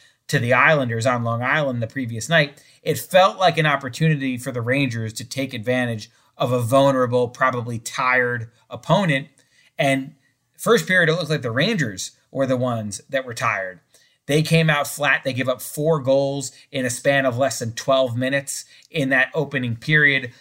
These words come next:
dug themselves really into too big of a hole for them to climb out of. Those defensive lapses crept in once again. I will say that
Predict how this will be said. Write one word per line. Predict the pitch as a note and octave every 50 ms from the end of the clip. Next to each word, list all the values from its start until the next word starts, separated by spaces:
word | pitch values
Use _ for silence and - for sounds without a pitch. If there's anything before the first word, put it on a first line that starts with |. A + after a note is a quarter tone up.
| _ _ _ _ D#3 B2
dug | A#2 E3 F#3+ G3 F3+ D#3+
themselves | F3 F3 D#3 D#3 - E3+ D#3 C#3+ B2+ A#2 A2+
really | A#2 C#3+ E3 F3 D#3+ D3+ C#3+ C#3 -
into | D#3 C#3 B2+ A#2+ - C3 B2+ A#2+ A2+ A2+ _ _ _ _ _
too | - F3+ F#3 D#3+
big | D#3+ D#3 C3+
of | D3 B2
a | C3
hole | A#2 B2 C3+ C3 B2+ B2 B2 A#2 A#2 _ _ _
for | _ - D3+ D3+
them | C3 C3+ C3 A#2+
to | A2 A#2+
climb | A#2+ - - C3 B2 A#2+ B2 A#2+
out | B2 B2 B2 B2 B2
of. | B2 A#2+ A2+ A2+ _ _ _ _ _
Those | - C#3+ C#3 B2
defensive | A#2 B2 - - C3+ C#3 B2 C#3 B2 A#2+
lapses | C3 B2+ A#2+ A#2+ A#2+ - - B2+ A2+ - - _ _ _ _ _
crept | - D3+ C3+ B2 - -
in | C#3+ C3+ B2+ B2
once | B2 B2+ B2+ A#2 - -
again. | A#2 G#2+ A2 C3 C3 B2+ B2 B2 A#2+ A#2+ A#2 _ _ _ _ _ _ _ _ _ _ _ _ _ _ _ _ _ _ _
I | - - - - F3 F3
will | D#3+ E3 G3 A3+ A#3 A3+
say | - - - A#3 G#3+ G#3 G#3 G3+ G3 G3+ F#3+ -
that | E3+ D3+ D#3+ D#3+ E3 E3+ - _